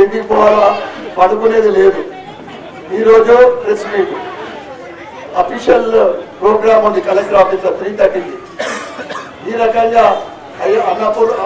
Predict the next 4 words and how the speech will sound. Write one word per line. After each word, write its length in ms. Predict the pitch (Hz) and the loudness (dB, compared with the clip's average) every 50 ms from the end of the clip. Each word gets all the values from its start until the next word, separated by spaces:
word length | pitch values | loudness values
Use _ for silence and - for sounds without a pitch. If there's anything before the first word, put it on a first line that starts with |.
| 196 196 | -6 -6
మళ్ళా 220 | 196 196 202 202 190 180 170 - - - - - - - - - - | -4 -2 2 2 2 2 2 -2 -6 -10 -16 -18 -20 -20 -14 -6 -2
అయ్యప్ప 260 | 185 214 220 226 - 233 226 - | 0 2 2 2 2 0 -2 -2
పూజలు, 400 | 208 202 214 208 220 - - - - - - - - - - - - - - - - - 165 | -4 -6 -2 0 0 0 0 -2 -6 -10 -14 -18 -20 -20 -20 -20 -20 -20 -20 -20 -14 -2 0
దత్తాత్రేయ 560 | 175 190 185 226 226 226 220 220 214 214 | 0 0 2 0 -2 -2 -2 -4 -4 -6